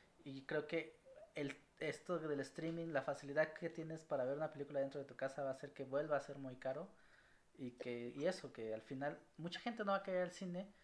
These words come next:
y otros van a querer ir solo por la experiencia, ¿no? Por esto, este, esta cosa que te da, este,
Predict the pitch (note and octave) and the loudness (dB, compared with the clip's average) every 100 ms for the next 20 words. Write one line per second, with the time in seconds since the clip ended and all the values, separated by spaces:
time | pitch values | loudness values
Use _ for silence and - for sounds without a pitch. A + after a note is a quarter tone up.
0 | - - - D3+ E3 D#3 D#3 D3+ - C#3 | -20 -14 -6 0 0 2 0 0 -2 0
1 | C#3 - D3 - B2 - - B2+ C3 C3 | 0 -2 -4 0 -2 -2 -4 -2 -4 -6
2 | A2+ - - C3 B2+ - - - C3+ - | -12 -12 -6 -4 -4 -6 -10 -8 -8 -4
3 | D3+ C#3 - - - - - - E3 E3 | -2 -2 -4 -14 -20 -16 -6 -2 -2 0
4 | E3+ E3 D3+ B2+ C3 C3+ C3+ C3 - - | -2 -2 -4 0 6 8 6 2 -8 -20
5 | - - - - - A#2+ A2 A2 A2 B2 | -20 -10 -8 -8 -8 -4 -2 -2 -2 -6